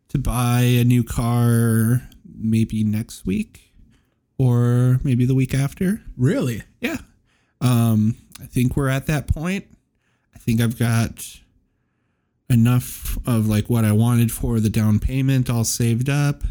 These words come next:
Speaker 1: But then I'll still be able to, like, pay my rent and crap. And then, uh, I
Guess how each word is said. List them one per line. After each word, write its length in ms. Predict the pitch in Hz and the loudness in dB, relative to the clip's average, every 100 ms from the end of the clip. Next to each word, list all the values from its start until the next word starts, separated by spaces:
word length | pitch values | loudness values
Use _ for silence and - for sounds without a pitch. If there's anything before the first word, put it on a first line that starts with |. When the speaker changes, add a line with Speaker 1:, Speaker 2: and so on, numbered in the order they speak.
| - - - _ _ _ | -6 -10 -14 _ _ _
Speaker 1:
But 100 | - - - | -20 -12 -6
then 120 | 104 | -4
I'll 80 | 110 | -4
still 220 | - 113 | -4 -2
be 100 | 107 | -2
able 120 | 101 | -2
to, 60 | 104 | -4
like, 320 | 104 110 - - - | -10 -12 -12 -8 -4
pay 140 | 113 | 0
my 120 | 110 | 0
rent 400 | 113 131 143 127 | 2 2 0 -4
and 100 | 139 | -10
crap. 440 | - 131 123 123 - - - _ _ _ - | -12 -10 -8 -10 -14 -16 -18 _ _ _ -4
And 160 | 110 110 | 2 4
then, 640 | 104 104 101 98 98 107 _ _ _ _ _ _ _ - | 4 2 0 -2 -6 -10 _ _ _ _ _ _ _ -6
uh, 440 | 104 90 76 60 50 - _ _ _ _ _ _ _ | -4 -2 -4 -8 -14 -20 _ _ _ _ _ _ _
I 40 | - | -20